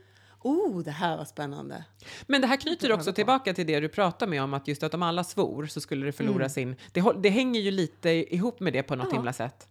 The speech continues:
Speaker 3: Ja.
Speaker 2: Ehm, ja, för då blir det ju också en... en, ehm, det blir verkligen en, att man förstår att det är ol-, att det är olika
Speaker 3: Ja.
Speaker 2: lägen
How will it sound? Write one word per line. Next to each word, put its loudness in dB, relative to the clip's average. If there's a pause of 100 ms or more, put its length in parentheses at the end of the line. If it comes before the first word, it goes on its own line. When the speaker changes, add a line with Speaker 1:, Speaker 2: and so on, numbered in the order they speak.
Speaker 3:
Ja. -2 (520)
Speaker 2:
Ehm, -2 (1000)
ja, 4 (160)
för -2
då 8
blir 0 (100)
det 2
ju 4
också 0
en... 0 (1040)
en, -4
ehm, -4 (880)
det -2
blir 2
verkligen 0
en, 0
att -6
man -2
förstår -2
att -4
det -2
är -4 (520)
ol-, -4
att -6
det -4
är -4 (140)
olika -2
Speaker 3:
Ja. 4
Speaker 2:
lägen 0